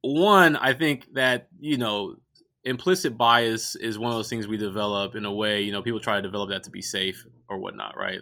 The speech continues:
Or, or at least some sort of conception of safety. But also, a lot of it's kind of fueled by nothingness.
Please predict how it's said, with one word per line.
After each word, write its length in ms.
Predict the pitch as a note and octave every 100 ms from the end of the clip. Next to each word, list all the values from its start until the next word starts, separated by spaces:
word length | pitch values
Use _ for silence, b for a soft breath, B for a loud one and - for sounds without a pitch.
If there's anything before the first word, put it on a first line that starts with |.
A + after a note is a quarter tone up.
| F#2+
Or, 60 |
or 260 | G2+ G#2+ G#2+
at 80 | A2+
least 180 | A2+
some 100 | -
sort 220 | G#2 A#2 G2+
of 100 | -
conception 480 | G2+ - G2 -
of 100 | G2
safety. 440 | - G2+ - A2+ A#2 _ b b b b b b _ _ _ _ _ _ _ _ _ _ -
But 200 | C#3+ D3+
also, 420 | F#3+ A#3 F3 D3
a 40 |
lot 180 | D3 F3
of 100 | F#3
it's 140 | C3+
kind 200 | - C3+
of 80 | A#2+
fueled 300 | - C#3 C3+
by 160 | A2+ G#2+
nothingness. 720 | A#2 D#3 A2 F2+ - - -